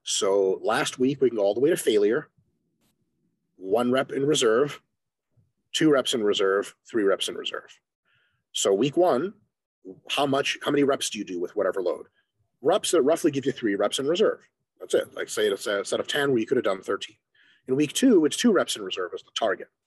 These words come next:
So how much weight and or repetitions do you add? Well, that should be auto-regulated. Like, if you're warming up for the hack squat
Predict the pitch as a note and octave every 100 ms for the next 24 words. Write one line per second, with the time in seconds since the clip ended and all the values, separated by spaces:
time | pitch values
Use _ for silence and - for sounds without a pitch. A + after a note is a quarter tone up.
0 | _ _ _ _ - - - D3 D3+ -
1 | A#2+ A#2+ A#2 A2 G#2+ G#2+ - - A#2+ -
2 | G2 A2 E3+ D3 - _ _ _ _ -
3 | F2+ G2 G3 - _ _ _ _ _ _
4 | - A#3 F#3+ F#4+ - - C4 B3+ B3 G3
5 | G#3+ G3+ F#3 C#4 A3+ - - _ _ _
6 | _ - C#3 C3+ D#3+ - E3 G#3+ B2+ C#3
7 | E3+ C#3 C3+ D3+ - A2+ - B2+ - -
8 | G#2 F2+